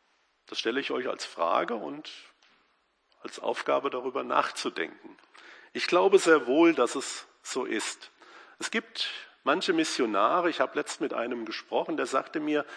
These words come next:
„Weißt du, ich gehe nicht nur arbeiten, um Geld zu verdienen,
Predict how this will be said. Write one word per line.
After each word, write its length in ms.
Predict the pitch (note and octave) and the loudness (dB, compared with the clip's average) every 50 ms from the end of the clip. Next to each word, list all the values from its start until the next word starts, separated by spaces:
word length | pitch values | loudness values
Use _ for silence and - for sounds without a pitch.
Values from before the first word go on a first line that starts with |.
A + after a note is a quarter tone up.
| - - - - | -18 -18 -2 2
„Weißt 240 | B2 C#3 E3 - D#3 | 2 2 2 2 0
du, 40 | |
ich 160 | C#3 C#3 - - | 0 0 0 0
gehe 140 | E3 E3+ | 0 2
nicht 200 | E3+ E3+ D#3 - | 2 2 0 2
nur 140 | D#3 C3+ C3+ | 2 2 4
arbeiten, 460 | B2+ C3+ E3 E3+ E3 D3+ C#3+ C#3+ C3 | 6 6 6 6 6 4 4 2 0
um 140 | A2+ A2 A2 | -2 -4 0
Geld 240 | - C#3+ F3+ A3 - | 2 2 2 2 0
zu 160 | - - D#3 | -2 -2 -2
verdienen, 640 | - - A2 G2+ - - G#2+ A2+ C3 D3 E3+ F3 E3 | 0 0 -2 -2 -2 -4 -8 -6 -6 -6 -6 -8 -10